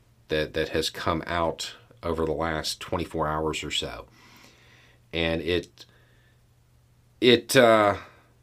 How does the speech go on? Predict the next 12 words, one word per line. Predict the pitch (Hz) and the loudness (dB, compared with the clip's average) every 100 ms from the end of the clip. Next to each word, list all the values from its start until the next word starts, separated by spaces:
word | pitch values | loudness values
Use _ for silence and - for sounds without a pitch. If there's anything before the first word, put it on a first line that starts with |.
| _ _ _ - | _ _ _ -4
it's | 123 123 | -2 0
interesting. | 107 - - - - _ _ _ _ _ _ _ - - - - - _ | -2 -4 -10 -12 -16 _ _ _ _ _ _ _ -20 -20 -20 -20 -20 _
So, | - 147 123 85 - - _ _ _ - | 2 6 6 4 -4 -18 _ _ _ -2
when | 104 | 2
we | 107 | 2
talked | 104 131 - | 4 4 4
about | 120 117 101 | 2 2 2
the | 107 98 | 0 0
special | - 101 98 | 2 0 0
counsel's | 90 92 87 87 | -2 -2 -2 -2
office | 87 82 82 | -2 -2 -4
before, | - - 107 107 104 95 | -10 -2 2 6 6 4